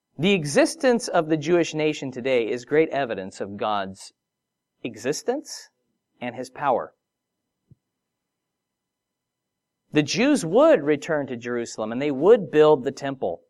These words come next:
And it was in sixty-three A D, the Roman general Pompey, he captured Jerusalem. In sixty-three. So a long time ago.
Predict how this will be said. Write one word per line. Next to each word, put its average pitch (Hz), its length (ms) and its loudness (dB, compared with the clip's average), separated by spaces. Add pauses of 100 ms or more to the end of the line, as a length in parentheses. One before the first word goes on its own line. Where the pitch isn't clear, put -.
(100)
And 139 140 -6
it 139 40 -2
was 143 180 -2
in 139 80 -4
sixty-three 202 920 0
A 170 220 6
D, 143 460 2
the 160 120 2
Roman 165 360 4
general 147 420 4
Pompey, 175 500 0
he 143 140 -4
captured 180 520 -2
Jerusalem. 139 580 -4 (1400)
In 165 120 -2
sixty-three. 165 800 0 (1000)
So 131 320 -2
a 135 80 -2
long 139 420 2
time 104 260 -10
ago. 87 320 -12